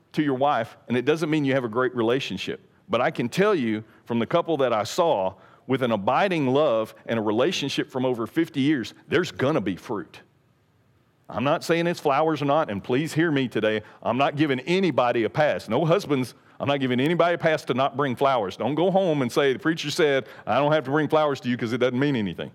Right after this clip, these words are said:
That's not what I'm saying. But what I am saying is that if you have that abiding love and that relationship, there will be fruit.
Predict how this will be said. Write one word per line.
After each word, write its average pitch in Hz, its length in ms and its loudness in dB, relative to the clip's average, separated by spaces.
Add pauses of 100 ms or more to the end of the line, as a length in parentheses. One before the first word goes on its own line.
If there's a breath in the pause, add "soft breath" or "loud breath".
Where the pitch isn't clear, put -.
(100)
That's - 180 -6
not 135 140 0
what 160 100 0
I'm 196 100 0
saying. 196 320 0 (2000 soft breath)
But 147 220 2
what 160 160 4
I 160 200 0
am 240 300 2
saying 101 500 -2 (320 soft breath)
is 165 280 2
that 160 140 4
if 131 140 -2
you 190 140 0
have 180 200 2
that 147 160 2
abiding 156 520 2
love 156 280 2
and 127 100 0
that 131 140 0
relationship, 120 800 0 (160 loud breath)
there 139 380 2
will 180 280 2
be 123 200 -2
fruit. - 440 -2